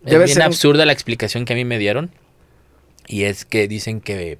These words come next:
Speaker 2: porque en el centro tapas la visión de la gente.
Speaker 1: Ah, es un tema estético, entonces.
Speaker 2: Ajá, y yo lo que les digo, ah, bueno, pues entonces está chingón que vean, pero que escuchen
Speaker 1: <laughs>
Speaker 2: todo
Speaker 1: Pues
Speaker 2: raro,
Speaker 1: claro.
Speaker 2: porque,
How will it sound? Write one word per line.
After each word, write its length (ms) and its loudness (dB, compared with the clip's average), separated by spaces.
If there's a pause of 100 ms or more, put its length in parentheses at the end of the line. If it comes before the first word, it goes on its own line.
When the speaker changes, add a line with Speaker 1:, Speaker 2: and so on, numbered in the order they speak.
Speaker 2:
porque 260 -12
en 80 -12
el 140 -12
centro 480 -6 (500)
tapas 640 -4
la 100 -8
visión 440 -10
de 80 -10
la 120 -12
gente. 420 -18 (240)
Speaker 1:
Ah, 240 2
es 140 -2
un 80 -4
tema 180 2
estético, 460 -2
entonces. 400 -2
Speaker 2:
Ajá, 460 0
y 160 -4
yo 160 2
lo 100 -2
que 140 -4
les 160 -4
digo, 260 -4
ah, 220 -4
bueno, 280 -10
pues 180 -14
entonces 720 -12
está 200 -8
chingón 340 -8
que 120 -6
vean, 400 0 (680)
pero 200 -4
que 80 -12
escuchen 400 -14
Speaker 1:
<laughs> 440 -6
Speaker 2:
todo 120 -6
Speaker 1:
Pues 120 -2
Speaker 2:
raro, 260 2
Speaker 1:
claro. 280 0
Speaker 2:
porque, 220 -2